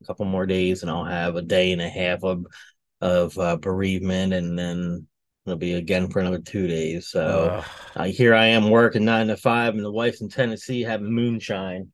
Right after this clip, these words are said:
Speaker 2: Moonshine to go into a museum
Speaker 1: Alcatraz East,
Speaker 2: that we
Speaker 1: yeah.
Speaker 2: should be at for a filming location, but
Speaker 1: Yeah.
Speaker 2: whatever.
Speaker 1: Sending me a picture of Ted Bundy's Volks-, or, yeah,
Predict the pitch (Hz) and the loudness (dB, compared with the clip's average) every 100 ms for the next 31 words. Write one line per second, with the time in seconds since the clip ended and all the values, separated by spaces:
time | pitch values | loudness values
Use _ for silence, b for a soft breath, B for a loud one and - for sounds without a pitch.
0 | - 143 165 151 139 135 131 139 131 135 | 2 6 8 8 8 8 6 4 6 4
1 | 131 120 117 B B B B 127 131 160 | 6 4 2 B B B B 0 8 10
2 | 160 135 123 113 110 143 139 123 98 - | 12 10 10 6 6 4 8 8 8 6
3 | - 131 - 131 127 127 127 - 123 120 | 8 10 8 6 8 10 8 10 10 12
4 | 175 175 143 117 117 113 120 123 - 127 | 10 10 8 4 4 4 0 2 0 2
5 | 120 160 175 233 180 151 233 202 160 143 | 8 8 8 6 6 12 12 12 12 10
6 | 160 175 - 143 131 131 123 117 135 - | 6 4 2 -8 -6 -6 -8 -6 -6 -4
7 | 135 113 - 139 120 120 117 113 110 95 | -4 -4 2 2 2 0 0 -2 -4 -2
8 | 101 104 - 95 98 98 98 110 107 95 | -2 -2 -4 -4 -2 -2 -4 0 2 2
9 | 90 95 92 | 0 -4 -6